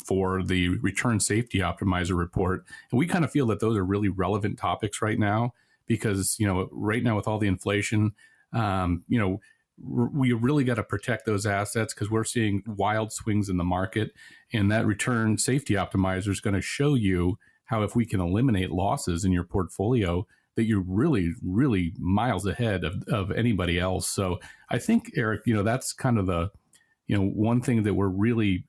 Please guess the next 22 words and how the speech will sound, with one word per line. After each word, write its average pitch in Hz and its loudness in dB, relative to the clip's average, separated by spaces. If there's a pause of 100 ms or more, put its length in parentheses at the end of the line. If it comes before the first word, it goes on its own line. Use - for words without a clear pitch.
um, 95 2
seeing 120 2
a 101 2
lot 95 0
of 90 -4
success - -4
with 98 -4
right 98 -2
now 98 0
is, 98 2 (240)
and - -2
people 120 2
are 92 0
taking 107 0
advantage 95 0
of 95 -2
that, 92 -2
just - -2
our 92 -2
own 104 2
clients. 98 0
But - -4